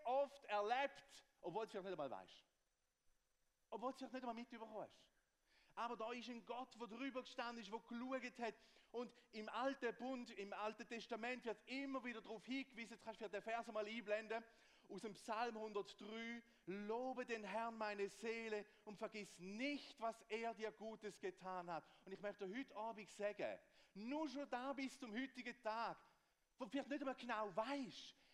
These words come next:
hast du mit Gott erlebt. Das vergessen wir manchmal. Das vergessen wir manchmal. Wir haben dermaßen Sperrbaraugen für irgendetwas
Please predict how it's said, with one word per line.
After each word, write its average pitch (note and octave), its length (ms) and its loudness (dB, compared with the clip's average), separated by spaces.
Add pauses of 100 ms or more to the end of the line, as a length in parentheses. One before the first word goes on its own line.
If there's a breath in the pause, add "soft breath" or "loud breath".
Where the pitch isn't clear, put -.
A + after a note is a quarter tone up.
(100)
hast C4 560 2
du B3+ 340 0
mit B3+ 380 -2
Gott A3+ 280 0
erlebt. F#3 680 -2 (540)
Das E3 120 -10
vergessen E3+ 400 -10
wir C#3+ 80 -16
manchmal. A#2 360 -20 (760)
Das - 100 -18
vergessen - 320 -16
wir C#3+ 80 -20
manchmal. - 1040 -20
Wir F3 120 -2
haben A3 200 -4
dermaßen B3 560 -2
Sperrbaraugen A3+ 580 -2
für G#3 100 -2
irgendetwas G#3 380 -8